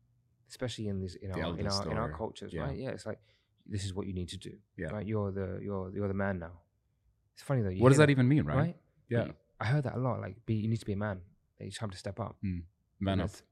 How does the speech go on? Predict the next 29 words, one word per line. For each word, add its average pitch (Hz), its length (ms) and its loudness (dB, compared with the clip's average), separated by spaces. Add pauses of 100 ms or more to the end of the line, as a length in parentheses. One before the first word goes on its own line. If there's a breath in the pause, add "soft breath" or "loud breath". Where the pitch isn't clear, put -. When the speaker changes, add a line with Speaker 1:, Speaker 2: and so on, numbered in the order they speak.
(180)
Speaker 1:
that's, - 240 -2
"Man 104 200 4
up." - 260 0
Speaker 2:
<laughs> - 80 -4
Yeah. 101 120 0
Speaker 1:
I - 20 -2
hate - 280 -6
that 110 120 -6
phrase, 107 260 -2
but - 120 -10
it's - 120 -10
used 113 140 -6
so - 160 -6
often, 104 320 -8
and 98 160 -4
I 98 160 -2
understand 107 400 -6
where 107 140 -6
it - 80 -10
comes 135 260 -4
from. 95 260 2
Speaker 2:
Mm. - 40 -10 (600 soft breath)
Speaker 1:
But 104 120 -4
I 101 60 -2
never 117 260 2
felt 101 200 -2
man 95 220 -2
enough. 87 320 -10 (1080)
And 101 280 -2